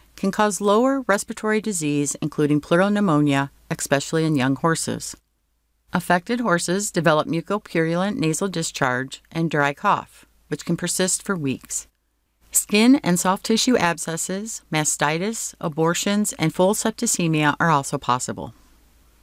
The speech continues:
Cases of zoonotic streptococcosis in humans are not common. People more commonly get the disease from other people.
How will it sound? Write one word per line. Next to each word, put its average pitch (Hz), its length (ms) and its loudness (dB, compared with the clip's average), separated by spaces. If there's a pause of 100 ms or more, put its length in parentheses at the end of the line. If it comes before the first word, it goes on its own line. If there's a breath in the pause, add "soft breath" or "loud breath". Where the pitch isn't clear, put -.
Cases 277 540 -2
of 175 140 -2
zoonotic 160 460 2
streptococcosis 165 1120 -2
in 180 120 -4
humans 135 560 0 (200)
are 165 120 0
not 135 220 -6
common. 131 500 -4 (440)
People 190 360 2
more 185 240 4
commonly 160 460 -2
get 151 240 -8
the 185 80 -4
disease 143 560 -4
from 185 200 -2
other 123 200 -2
people. 170 460 -6